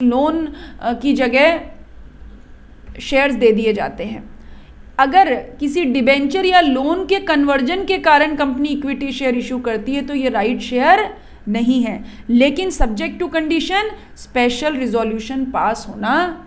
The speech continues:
चाहिए। यानी अगर company loan को equity share में convert कर रही है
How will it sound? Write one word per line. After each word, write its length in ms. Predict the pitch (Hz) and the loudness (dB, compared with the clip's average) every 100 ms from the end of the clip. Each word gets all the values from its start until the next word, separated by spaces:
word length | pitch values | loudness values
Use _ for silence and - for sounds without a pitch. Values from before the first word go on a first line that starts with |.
| - | -16
चाहिए। 280 | - 202 - | -10 -8 -8
यानी 260 | 156 214 247 | -6 -2 -2
अगर 240 | 247 262 | -2 -2
company 340 | 254 240 226 277 | -4 -4 -2 2
loan 320 | 247 247 285 | 2 2 0
को 100 | 302 | -2
equity 380 | 247 262 262 285 | -4 -4 -4 -4
share 220 | 277 247 | -2 0
में 160 | 247 | 0
convert 360 | 247 226 220 214 | 0 -2 -4 -6
कर 120 | 220 | -4
रही 120 | 202 | -2
है 280 | 208 214 208 | 0 -2 -4